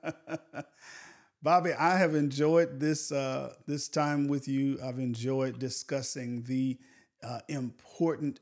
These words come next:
elements of the, uh, disciple's life. Uh, we've gone from essentials to important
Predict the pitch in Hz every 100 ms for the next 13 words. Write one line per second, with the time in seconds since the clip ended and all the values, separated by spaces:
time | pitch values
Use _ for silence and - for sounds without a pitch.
0 | - 143 143 135 127 - - - 131 135
1 | 127 123 127 123 123 - 151 - 123 131
2 | - 139 139 131 127 127 - 123 131 127
3 | 131 143 - _ _ - 110 117 120 131
4 | 135 127 135 120 117 - 135 131 135 131
5 | 127 - - 139 131 127 123 123 _ _
6 | _ 127 123 - 147 143 123 127